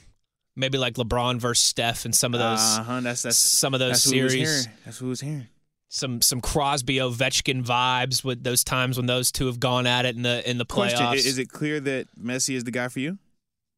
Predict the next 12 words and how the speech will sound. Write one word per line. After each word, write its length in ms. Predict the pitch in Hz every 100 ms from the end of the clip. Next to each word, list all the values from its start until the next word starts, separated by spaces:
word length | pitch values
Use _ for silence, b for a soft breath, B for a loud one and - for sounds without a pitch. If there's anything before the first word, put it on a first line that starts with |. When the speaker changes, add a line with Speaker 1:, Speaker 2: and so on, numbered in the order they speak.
| -
Speaker 1:
Oh, 120 | 151
he's 100 | 143
the 60 | 131
best 180 | 123
footballer 420 | - 123 113 101 101
of 100 | 95
all 120 | 92
time. 300 | - 95 107 -
Yeah, 180 | 92
Speaker 2:
Okay. 140 | 92 - -
Speaker 1:
full 200 | - 95
stop. 280 | - 87